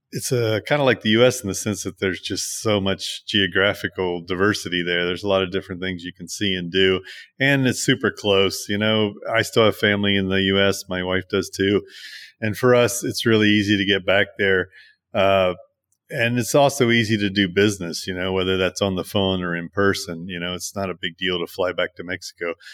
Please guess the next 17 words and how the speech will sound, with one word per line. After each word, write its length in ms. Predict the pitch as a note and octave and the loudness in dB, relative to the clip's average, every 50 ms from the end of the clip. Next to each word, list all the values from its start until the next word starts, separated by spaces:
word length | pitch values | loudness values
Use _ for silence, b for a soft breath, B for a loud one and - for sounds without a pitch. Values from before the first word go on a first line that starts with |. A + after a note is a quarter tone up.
| B B B - | B B B -6
But 120 | G2 F#2 | -6 -2
man, 420 | G2 A2 A#2+ A#2+ A#2 G2+ F#2 F2+ | 0 0 0 2 2 0 0 2
getting 180 | F#2 G2+ G#2+ G#2+ | 0 0 0 2
over 180 | A2 A2 A2 G#2+ | 2 2 4 4
here 160 | A2+ A2+ G2+ | 4 4 2
to 80 | F#2+ | 0
Thailand 600 | - - - A2 G#2 G#2+ G#2+ A2 A2 A2 A2 G#2+ G2 | -2 -2 0 2 4 4 4 4 4 2 2 0 2
was 200 | F#2+ F#2+ F2 G2 | 0 0 2 2
like 180 | G2+ F#2+ - | 0 0 0
two 160 | - - A2+ G#2+ | 0 -2 2 4
days 220 | G#2+ G#2+ G#2 F#2+ | 4 4 4 2
of 80 | G2 F#2 | 0 -2
my 120 | F#2+ F#2 | -2 -2
life, 320 | F#2+ G2+ A2+ A2 G2 E2+ - - - | 2 2 4 4 4 2 -2 -4 -6
you 80 | G2+ G2 | -4 -2
know, 320 | G2+ G2+ G#2 G#2 G#2 G#2 | -2 -2 0 0 -2 -2
and, 240 | G2+ G2 G2 G2 | -4 -6 -8 -12